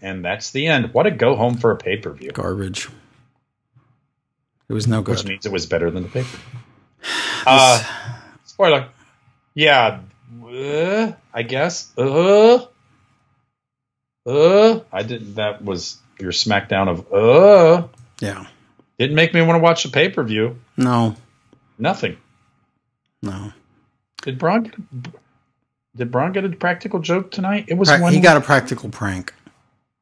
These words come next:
Speaker 1: Pract-, one week of practical pranks. That was the
Speaker 2: <clears throat> Yes.
Speaker 1: All I know is, thank God that at least they gave me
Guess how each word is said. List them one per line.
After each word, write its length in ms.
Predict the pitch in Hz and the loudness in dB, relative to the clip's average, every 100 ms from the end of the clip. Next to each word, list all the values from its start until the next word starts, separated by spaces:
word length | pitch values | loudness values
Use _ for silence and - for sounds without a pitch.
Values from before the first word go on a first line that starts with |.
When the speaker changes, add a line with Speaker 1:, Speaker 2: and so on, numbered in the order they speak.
| _ | _
Speaker 1:
Pract-, 380 | - 147 - - - _ - | -2 -2 -2 -12 -20 _ 0
one 440 | 160 208 285 320 | 4 6 6 6
week 260 | 269 254 - | 6 4 2
of 140 | - | 0
practical 420 | 170 160 175 170 | 2 0 0 -6
pranks. 500 | 160 156 165 131 - | -4 -4 -4 -6 -14
That 200 | - 147 | -6 -2
was 200 | 151 - - - | 2 0 -2 -6
the 160 | 185 - | -6 -8
Speaker 2:
<clears throat> 880 | - 104 _ _ - - - _ - | -16 -16 _ _ -14 -12 -14 _ -8
Yes. 300 | 110 - - 113 - - - - - | -6 -6 -6 -8 -10 -16 -20 -20 2
Speaker 1:
All 180 | 180 220 | 6 8
I 120 | 185 | 6
know 320 | 131 120 110 | 4 4 4
is, 340 | 98 90 90 - | 2 -2 -4 -10
thank 340 | - 120 131 | -6 -4 -2
God 440 | 120 107 107 104 87 | 0 2 2 0 -2
that 160 | 87 - | -12 -10
at 160 | 101 95 | -10 -4
least 280 | 120 - | -6 -4
they 120 | - 101 | -6 -4
gave 320 | 98 101 95 | 0 0 0
me 340 | 98 98 92 | -4 -6 -6